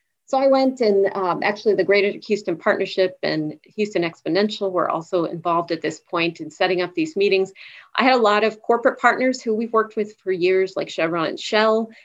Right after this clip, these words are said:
wanted to meet and talk about this, and others that I hadn't met before that were more Houston specific.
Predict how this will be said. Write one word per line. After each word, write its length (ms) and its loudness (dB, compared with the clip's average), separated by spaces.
wanted 400 2
to 80 -4
meet 300 4
and 100 0
talk 220 -2
about 280 0
this, 360 2
and 160 -2
others 400 0
that 100 -2
I 80 2
hadn't 320 0
met 180 0
before 380 -2
that 140 -2
were 100 -6
more 180 -4
Houston 420 -2
specific. 680 -2